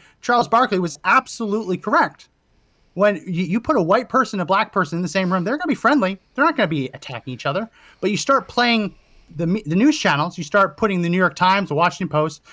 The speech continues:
start putting the politicians into the mix, ginning up the divisions, then yeah, that's how you get this. There are now going to be more voting days in, early voting days in Georgia than New York. And they responded. I'm pointing at the picture. Go ahead, put it,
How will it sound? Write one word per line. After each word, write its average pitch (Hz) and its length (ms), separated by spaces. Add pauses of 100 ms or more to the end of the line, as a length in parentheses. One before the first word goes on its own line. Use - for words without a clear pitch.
(120)
start - 200
putting 214 140
the 160 60
politicians 214 680
into 151 160
the 131 80
mix, 123 340 (380)
ginning 208 420
up 226 200
the 170 80
divisions, 143 680 (400)
then 214 100
yeah, 311 140
that's - 180
how 247 60
you 254 60
get 285 140
this. 320 160 (320)
There 151 280
are 294 200
now 226 560
going 214 240
to - 80
be 190 140
more 220 420
voting 220 400
days 160 300
in, 180 320
early 233 200
voting 208 220
days 180 240
in 151 120
Georgia 156 500 (300)
than 190 260
New 190 120
York. 185 480 (380)
And 131 400
they 226 200
responded. 202 680 (520)
I'm 143 120
pointing 214 240
at 165 100
the 151 60
picture. 147 480 (100)
Go 180 60
ahead, 170 160
put 196 120
it, - 100